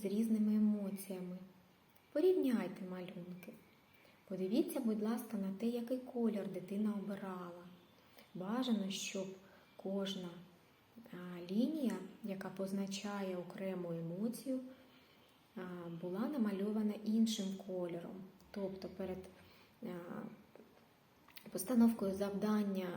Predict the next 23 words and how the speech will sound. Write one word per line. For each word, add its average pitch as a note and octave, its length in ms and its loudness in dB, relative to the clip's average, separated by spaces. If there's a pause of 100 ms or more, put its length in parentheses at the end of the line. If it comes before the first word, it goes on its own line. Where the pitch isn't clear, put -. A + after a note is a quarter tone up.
дитині F#3 640 -2 (440)
про G3 140 -2
те, F#3+ 180 -4
яку F#3+ 340 0
лінію F#3+ 480 2
зараз E3+ 540 -6
вона E3+ 200 -6
малює, F3+ 560 -2 (760)
запитуйте A#3 640 0
у G#3 80 0
неї, G3+ 500 -4 (280)
який A3+ 340 0
колір D#4+ 600 2
вона G3 220 -2
б G3+ 80 -6
обрала F#3 560 -2 (480)
для F3+ 260 -4
лінії, G3+ 680 0
яка G#3+ 280 -2
щаслива F3+ 840 -4 (560)
або F3+ 240 -6
яка F#3 280 -2
сердита. F3 840 -4